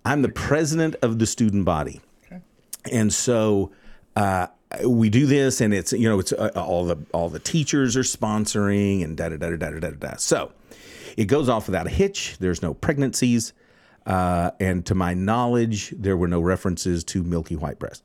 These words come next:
Speaker 2: Okay.
Speaker 1: at, at all
Speaker 2: Safe.
Speaker 1: in, in the dance.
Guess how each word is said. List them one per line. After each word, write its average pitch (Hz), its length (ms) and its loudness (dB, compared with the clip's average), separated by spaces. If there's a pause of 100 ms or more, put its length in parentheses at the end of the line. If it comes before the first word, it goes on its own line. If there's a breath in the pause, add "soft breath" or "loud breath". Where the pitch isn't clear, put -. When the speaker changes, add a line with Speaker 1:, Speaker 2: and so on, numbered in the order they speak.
(480)
Speaker 2:
Okay. 82 160 0
Speaker 1:
at, - 100 -8
at 90 120 2
all 82 260 -2 (160)
Speaker 2:
Safe. - 480 -4 (260)
Speaker 1:
in, 90 180 0
in 95 280 0
the 90 60 0
dance. 76 440 -6